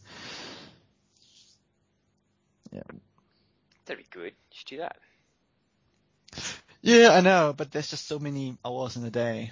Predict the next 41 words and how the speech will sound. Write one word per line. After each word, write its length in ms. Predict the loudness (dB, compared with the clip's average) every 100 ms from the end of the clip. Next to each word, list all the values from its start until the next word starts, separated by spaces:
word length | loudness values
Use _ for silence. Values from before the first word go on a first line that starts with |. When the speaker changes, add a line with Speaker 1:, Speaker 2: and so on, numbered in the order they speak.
| -14
Speaker 1:
unfortunately. 680 | -18 -16 -16 -14 -12 -12 -14 _ _ _ _ _ _ _ _ _ _ _ _ -12
Speaker 2:
I've, 160 | -10 0
I've 160 | 2 2
Speaker 1:
Yeah. 40 |
Speaker 2:
decided 460 | -2 0 0 0 -8
that 140 | -14 -16
you 140 | -20
should, 200 | -20 -20 -16
uh, 180 | -16 -16 -20 _ _ _ -20 _ _ _
yeah, 140 | -14 -14 _ _ _
you 100 | -20
should 160 | -18 -14
totally 260 | -4 -4 -4
Speaker 1:
I 40 | -12
Speaker 2:
automate 240 | -10 -6
your 120 | -6
house 260 | -4 -8 -8
so 160 | -14
that 140 | -16 -18
you 100 | -20
can 140 | -14
basically 400 | -12 -12 -14 -14
have 160 | -12 -14
a, 220 | -14 -14
a 40 | -14
seventies 440 | -12 -16 -18 -20
disco 340 | -20 -16 -14 -12
whenever 240 | -14 -16
you 60 | -18
clap 240 | -18 -20
your 100 | -20
hands. 320 | -20 -20 -20 _ _ _ _ _ -18 -14 -2
Speaker 1:
See, 160 | 0 0 0 2
I 40 |
mean, 200 | 2 4
that, 140 | 2 0 -8
all 240 | -2 2
that 220 | 4 4 0
would 160 | -8
be 140 | -10 -12
cool. 500 | -10 -8 -6 -6